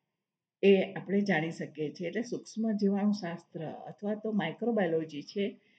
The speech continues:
એ અભ્યાસ માટે, આપણા દિન પ્રતિદિનના વ્યવહારો માટે ઉપયોગી છે. એવી જ રીતે food preservation, એનો base,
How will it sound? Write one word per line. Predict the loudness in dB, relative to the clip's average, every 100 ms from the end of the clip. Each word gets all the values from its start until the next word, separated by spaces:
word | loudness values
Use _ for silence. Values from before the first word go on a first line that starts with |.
| _ _ _
એ | 4 6 4 2 -4 -10 _ _ _ _ -8
અભ્યાસ | 4 6 6 2 0
માટે, | 0 0 0 0
આપણા | 0 0 0
દિન | 2 2 2
પ્રતિદિનના | 0 0 2 4 6 6 4 0
વ્યવહારો | 0 -2 -2 0 0
માટે | 0 -4 -4 -4 -4 -6 -12 _ _ _ _ -8
ઉપયોગી | 2 2 4 -2
છે. | -2 -2 -2 -4 -12 _ _ _ _ _ _ _ _ _ _ _ _ 2
એવી | 4 6
જ |
રીતે | 4 6 8 8 6 -2 -14 _ _ _ _ -2
food | 2 2 2
preservation, | 8 8 12 12 12 8 6 4 0 0 -4 -10 -14 -20 _ -20 _ _ _ _ _ _ _ _ _ _ _ _ 8
એનો | 10 12 8 8
base, | 8 12 12 10